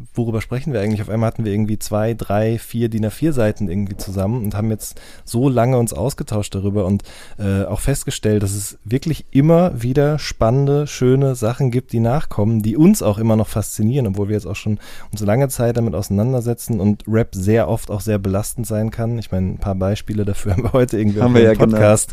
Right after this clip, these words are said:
Speaker 2: <laughs>
Speaker 1: besprochen und diskutiert. Ähm, aber das ist einfach schön zu sehen und lässt mich auch irgendwie, ohne das jetzt zu platt oder pathetisch klingen lassen zu wollen, irgendwie, ähm, sehr gespannt ins Jahr zweitausendneunzehn gehen, ja.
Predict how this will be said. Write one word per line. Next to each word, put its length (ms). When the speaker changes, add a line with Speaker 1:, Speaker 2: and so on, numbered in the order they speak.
Speaker 2:
<laughs> 120
Speaker 1:
besprochen 580
und 120
diskutiert. 180
Ähm, 460
aber 140
das 120
ist 60
einfach 240
schön 240
zu 140
sehen 300
und 100
lässt 180
mich 180
auch 120
irgendwie, 540
ohne 220
das 140
jetzt 200
zu 80
platt 280
oder 140
pathetisch 440
klingen 340
lassen 260
zu 160
wollen, 300
irgendwie, 560
ähm, 580
sehr 200
gespannt 480
ins 120
Jahr 140
zweitausendneunzehn 760
gehen, 320
ja. 140